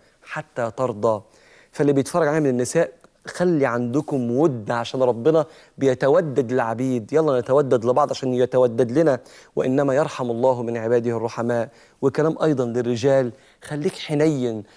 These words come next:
زي ما كان النبي صلى الله عليه وسلم يتودد لزوجاته، بل يتودد لل-، ل-، ل-، لأصحابه، والنبي مش محتاج لهم. يمسك إيد واحد منهم ويقول: "يا معاذ، إني أحبك".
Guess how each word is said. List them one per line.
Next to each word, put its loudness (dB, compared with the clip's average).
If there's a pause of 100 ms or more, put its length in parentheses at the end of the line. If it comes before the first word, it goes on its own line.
(140)
زي 2
ما 2
كان 0
النبي 2
صلى -4
الله 2
عليه 2
وسلم -2
يتودد 0 (320)
لزوجاته، 2
بل 0
يتودد 0 (200)
لل-، -4
ل-، -4
ل-، -6
لأصحابه، 0 (260)
والنبي 4
مش -2
محتاج -4
لهم. 2 (300)
يمسك -2
إيد -2
واحد 0
منهم 2 (300)
ويقول: 2
"يا 4
معاذ، 2 (100)
إني -4
أحبك". -10